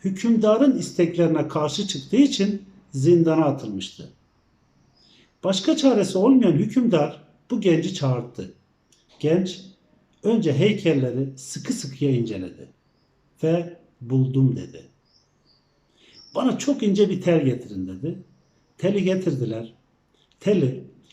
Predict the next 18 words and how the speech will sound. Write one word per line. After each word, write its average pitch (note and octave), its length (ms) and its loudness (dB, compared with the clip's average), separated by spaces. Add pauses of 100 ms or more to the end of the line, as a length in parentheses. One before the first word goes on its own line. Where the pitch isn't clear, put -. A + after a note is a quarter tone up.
(340)
birinci G#3 440 4
heykelin C#3 600 0 (100)
kulağından D#3+ 600 2
soktu. - 520 -8 (840)
Tel F#3 400 -2 (100)
heykelin D3+ 840 -2
diğer F3 300 -2
kulağından G2+ 500 -6
çıktı. - 460 -18 (1080)
İkinci A#3 460 4
heykele E3 460 4
de B2 300 0
aynı C#3+ 240 2
işlemi B2+ 420 0
yaptı. A#2 560 -2 (800)
Bu E3 60 -8
sefer D3 480 -4
tel F#3 400 -4